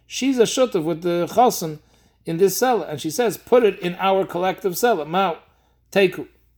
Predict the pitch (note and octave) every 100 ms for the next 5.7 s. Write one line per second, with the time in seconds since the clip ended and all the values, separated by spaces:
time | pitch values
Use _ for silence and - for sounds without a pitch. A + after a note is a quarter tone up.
0 | _ G#2+ - G#3 G3 C3+ B2 E3 G#3 -
1 | C3+ D#3+ - E3 G3 D#3+ C3 C3 C#3+ C#3
2 | - B3 B3+ E3+ C3 C3+ C3 C3+ C3 C#3
3 | - - _ _ _ _ A#2+ C#3 C3 D3+
4 | C#3+ C3+ C#3 - C#3 C3 D#3 F#3+ F#3+ C#3
5 | C#3+ G#3+ F#3+ F3 G3+ D3 D3